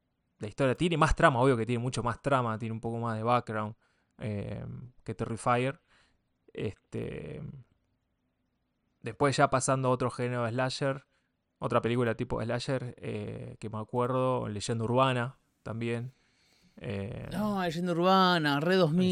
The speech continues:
Speaker 1: Leyenda
Speaker 2: boludo.
Speaker 1: Urbana. Es muy dos mil. Todo ese género dos mil post-Scream, que es lo que
Speaker 2: <laughs>
Speaker 1: generó. Scream de Wes Craven creó eso, en lo, en, creo que salió en los noventa. Todas las películas después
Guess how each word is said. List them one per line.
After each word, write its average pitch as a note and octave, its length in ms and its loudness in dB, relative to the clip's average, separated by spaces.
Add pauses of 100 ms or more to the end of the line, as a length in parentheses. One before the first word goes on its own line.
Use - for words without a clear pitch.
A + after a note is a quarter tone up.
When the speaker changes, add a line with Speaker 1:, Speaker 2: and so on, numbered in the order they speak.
(100)
Speaker 1:
Leyenda C#3+ 60 2
Speaker 2:
boludo. D#3 320 2
Speaker 1:
Urbana. A#2 180 -6 (320)
Es A#2 120 -2
muy C3+ 180 2
dos B2 100 2
mil. B2 100 -4
Todo E3 140 4
ese E3 180 2
género D#3 280 4
dos C3 140 6
mil D3 200 0
post-Scream, D3 1200 0 (320)
que A#2 180 -4
es A#2 60 -2
lo E3+ 60 8
que F3 220 4
Speaker 2:
<laughs> A2 100 0
Speaker 1:
generó. C#3+ 400 0 (240)
Scream C3 720 0 (640)
de A2+ 120 -2
Wes B2 220 2
Craven C3+ 460 2
creó A2+ 320 0
eso, A#2 320 2
en G#2 60 -6
lo, G#2+ 100 -6
en, G#2+ 420 -8
creo C3 140 -4
que A#2 60 -2
salió A#2 240 -4
en A2 80 -6
los A2 180 -6
noventa. A2+ 760 -4 (600)
Todas C3 160 2
las A2+ 100 -4
películas B2 380 -2
después - 480 -4